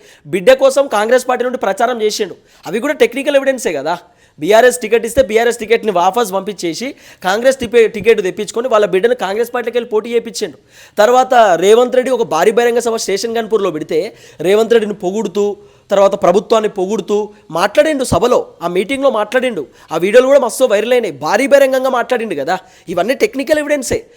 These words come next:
రేవంత్ రెడ్డితో కలిసి మాట్లాడిండు, కాంగ్రెస్ పార్టీలోనే ఉన్నాడు, పార్టీ, ఆ, లీడర్ అని చెప్పి.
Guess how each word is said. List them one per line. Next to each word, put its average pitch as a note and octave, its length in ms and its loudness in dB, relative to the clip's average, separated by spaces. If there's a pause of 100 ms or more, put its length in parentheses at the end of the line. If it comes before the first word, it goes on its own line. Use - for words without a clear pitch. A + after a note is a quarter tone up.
(140)
రేవంత్ G3 360 -2
రెడ్డితో G#3 360 0
కలిసి F#3+ 280 -2
మాట్లాడిండు, G3 640 0
కాంగ్రెస్ F3+ 400 -2
పార్టీలోనే F#3+ 420 -4
ఉన్నాడు, F3+ 340 -2
పార్టీ, F3 520 -2 (300)
ఆ, D#3+ 240 0
లీడర్ F#3+ 320 0
అని G3 120 2
చెప్పి. D#3 360 -6